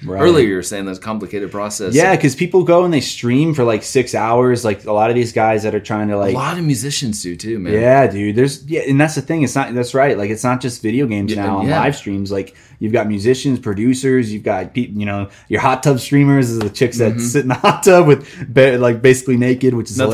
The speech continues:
Speaker 2: wrong
Speaker 1: hilarious.
Speaker 2: with that.
Speaker 1: No, I know, <laughs> but, but, um, you've got, you've got so many people that stream now. And,
Speaker 2: Yeah.
Speaker 1: um, so, yeah, so I, I can't wait, man. I mean, it's gonna be, it's gonna be great.
Speaker 2: Yeah, dude. Y-, yeah, you're, you're a gamer too, right?
Speaker 1: Yeah.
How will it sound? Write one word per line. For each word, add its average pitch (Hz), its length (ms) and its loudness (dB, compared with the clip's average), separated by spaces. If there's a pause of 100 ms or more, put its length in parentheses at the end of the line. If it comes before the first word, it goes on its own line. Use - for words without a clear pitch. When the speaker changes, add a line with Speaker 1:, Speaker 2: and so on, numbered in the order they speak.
Speaker 2:
wrong 156 140 4
Speaker 1:
hilarious. 151 40 0
Speaker 2:
with 120 120 -2
that. 110 200 -4
Speaker 1:
No, 170 220 8
I 156 100 6
know, 170 260 8
<laughs> 151 340 4
but, 147 120 0
but, 143 160 6
um, 131 300 4
you've 131 80 0
got, 151 320 4
you've 190 160 -2
got 220 160 4
so 208 120 4
many 208 140 2
people 180 200 0
that 123 120 -4
stream 135 380 -2
now. 95 320 -4 (280)
And, 127 300 4
Speaker 2:
Yeah. 127 160 6
Speaker 1:
um, 110 220 0
so, 123 540 4 (420)
yeah, 127 340 4
so 110 300 0
I, - 200 -4 (380)
I 120 140 0
can't 107 260 -4
wait, 101 240 -6
man. 98 320 -6
I 104 60 -8
mean, 110 180 0
it's 110 200 -6
gonna 120 200 0
be, 104 460 -4 (420)
it's 123 100 -16
gonna 110 140 -4
be 95 80 -6
great. 90 280 -10 (520)
Speaker 2:
Yeah, 117 240 0
dude. 87 300 -6 (100)
Y-, 123 180 -6
yeah, 123 120 -2
you're, 151 360 -2
you're 208 180 -2
a 151 60 -4
gamer 147 320 -4
too, 123 300 -6
right? 78 220 -6
Speaker 1:
Yeah. 113 300 -4